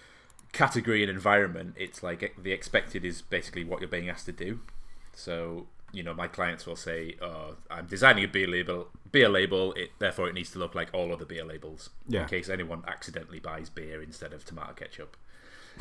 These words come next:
Speaker 1: Um, <laughs> and that's kind of the expected, and that drives me up the fucking wall because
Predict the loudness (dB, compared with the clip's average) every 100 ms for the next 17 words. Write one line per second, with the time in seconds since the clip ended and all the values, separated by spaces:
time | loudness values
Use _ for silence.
0 | 2 4 4 2 0 -6 -16 -16 -18 -18
1 | -4 2 8 8 8 4 4 0 -2 -8
2 | -2 -2 0 -2 0 -4 -4 -6 -2 -2
3 | -2 -6 -8 -4 -4 0 0 0 0 -4
4 | -4 -8 -8 -8 -6 -6 -6 -8 -6 -6
5 | -6 -8